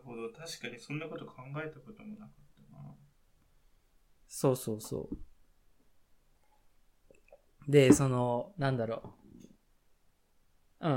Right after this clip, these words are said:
Speaker 2: ん、まあそういうこう、ろう者の人たちが、のコミュニテ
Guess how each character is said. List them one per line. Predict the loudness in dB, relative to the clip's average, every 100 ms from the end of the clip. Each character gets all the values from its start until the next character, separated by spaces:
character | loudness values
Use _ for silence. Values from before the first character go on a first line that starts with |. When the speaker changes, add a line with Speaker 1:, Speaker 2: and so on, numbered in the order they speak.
| 4
Speaker 2:
ん、 |
ま | 6 6
あ |
そ | 6 4
う | 6
い | 6
う |
こ | 4 6 10 12 10 8
う、 | 0 _ 4
ろ | 6
う | 6
者 | 4
の |
人 | 4 6
た | 6
ち | 6 4
が、 | 4 2 -8 _ _ _ _ _ _ _ 2
の | 4
コ | 4 2
ミ | 2
ュ | 2
ニ | 0
テ | 4